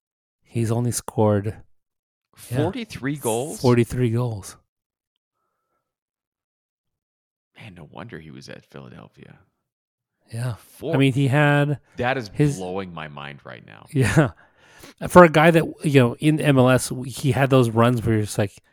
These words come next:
Speaker 1: "He's Ilsinho. He'll just do his thing." But the most
Speaker 2: Yeah.
Speaker 1: goals he ever scored in a year was six.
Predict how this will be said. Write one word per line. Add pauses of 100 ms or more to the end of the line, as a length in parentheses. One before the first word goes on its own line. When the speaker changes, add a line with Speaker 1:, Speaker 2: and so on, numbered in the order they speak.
Speaker 1:
"He's
Ilsinho.
He'll
just
do
his
thing." (400)
But
the
most
Speaker 2:
Yeah.
Speaker 1:
goals
he
ever
scored
in
a
year
was
six.